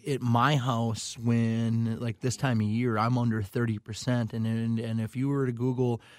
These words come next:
humidity level to temperature outside, it'll come up with a table that'll give you some recommendations, and I wanna say it's under twenty percent for the recommendation once it gets below zero,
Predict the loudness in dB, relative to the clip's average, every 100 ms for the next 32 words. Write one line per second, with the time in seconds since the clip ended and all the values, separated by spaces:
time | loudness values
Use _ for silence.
0 | -10 2 6 6 6 6 4 2 0 -2
1 | -2 2 2 2 0 0 -2 -2 -4 -2
2 | 0 0 0 -2 -2 -2 -4 -2 -2 -2
3 | -8 _ _ _ _ _ -2 0 0 2
4 | 2 2 -2 -6 -2 0 2 0 0 -2
5 | -2 -2 0 0 2 2 0 -2 -2 -2
6 | -4 -6 -8 -6 -6 -6 -4 -4 -2 -4
7 | -4 -4 -4 -4 -6 -2 0 0 -2 0
8 | 0 -2 -6 -2 -2 -4 _ _ _ _
9 | _ -14 -6 -2 -2 -2 -2 0 0 0
10 | -2 0 0 0 0 -4 -6 -6 -6 -6
11 | -2 -2 -2 -2 -2 -2 -6